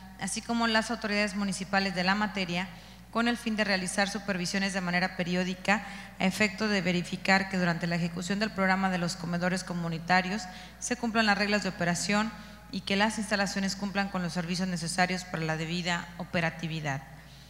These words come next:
Esta presidencia, con fundamento en lo dispuesto por el artículo noventa y ocho de la Ley para la Organización y Funcionamiento Internos del Congreso del Estado, lo abre a discusión. Al efecto y con base en el artículo ciento dos, párrafo uno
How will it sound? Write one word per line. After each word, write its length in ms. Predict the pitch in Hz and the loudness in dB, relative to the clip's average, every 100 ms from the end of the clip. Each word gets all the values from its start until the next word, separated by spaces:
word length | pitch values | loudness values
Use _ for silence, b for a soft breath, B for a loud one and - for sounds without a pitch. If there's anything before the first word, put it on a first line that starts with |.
| B - | B -12
Esta 220 | 190 - | -8 -4
presidencia, 640 | 196 190 196 190 220 240 226 | -4 -4 -2 0 0 0 -2
con 120 | 196 | -4
fundamento 600 | 220 220 214 202 202 202 | -2 0 2 2 0 0
en 80 | 190 | 0
lo 60 | |
dispuesto 380 | 180 190 196 196 | -2 -2 -4 -4
por 120 | 185 180 | -2 0
el 60 | |
artículo 420 | 175 190 - 185 | 0 -4 -4 -2
noventa 300 | 185 175 170 | 0 0 0
y 60 | 180 | -2
ocho 180 | 180 190 | -2 -2
de 40 | |
la 100 | 170 | -2
Ley 160 | 170 180 | 0 0
para 180 | 190 175 | 0 2
la 140 | 165 | 2
Organización 680 | 165 170 165 170 185 190 180 B B B B B | 0 -2 -2 -2 2 2 0 B B B B B
y 80 | |
Funcionamiento 560 | 196 220 214 196 196 196 | -2 0 2 2 2 0
Internos 420 | 190 190 185 185 | -2 2 2 2
del 140 | 180 180 | 0 -2
Congreso 300 | 175 180 180 | -2 0 0
del 100 | 170 | 0
Estado, 480 | 165 190 190 202 214 B B B - | 4 4 4 2 -2 B B B -4
lo 160 | 185 190 | 4 6
abre 340 | 190 196 190 190 | 6 2 -2 -2
a 140 | 185 | -2
discusión. 640 | 185 180 180 180 175 160 151 - B B B B | 0 -2 -4 -6 -4 -4 -4 -10 B B B B
Al 200 | 208 220 | 4 4
efecto 360 | 214 208 - | 0 -2 -2
y 40 | 220 | -2
con 180 | 190 185 | 0 4
base 240 | 185 208 | 4 2
en 60 | 196 | 0
el 100 | 175 | 0
artículo 480 | 170 185 175 180 | 0 -2 -2 -2
ciento 420 | 175 - 185 185 180 | 0 0 -2 0 2
dos, 220 | 175 175 | 0 0
párrafo 460 | - 180 175 - | 0 2 0 -2
uno 340 | 175 185 170 | 0 0 -2